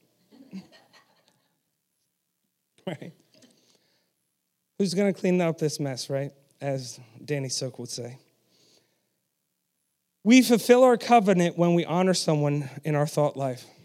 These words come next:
So it's expressed as actions, uh, in the physical. It's expressed in our thought life. But a verb can also be expressed as a state of being, meaning to be or to exist or to appear.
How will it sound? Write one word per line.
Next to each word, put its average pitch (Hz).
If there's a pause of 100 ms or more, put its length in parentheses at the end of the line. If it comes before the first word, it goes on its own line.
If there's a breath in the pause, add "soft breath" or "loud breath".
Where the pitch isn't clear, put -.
(300 soft breath)
So 160
it's 151 (260)
expressed 165
as 135 (120)
actions, 160 (300)
uh, 135
in 139
the 127
physical. 190 (220 soft breath)
It's 143
expressed 143
in 139
our 117
thought 165
life. 151 (560 soft breath)
But 180
a 175
verb 214
can 226
also 202
be 185
expressed 175
as 156
a 147
state 165
of 139
being, 131 (300)
meaning 175
to 175
be 170
or 139
to 151
exist 143
or 135
to 147
appear. 131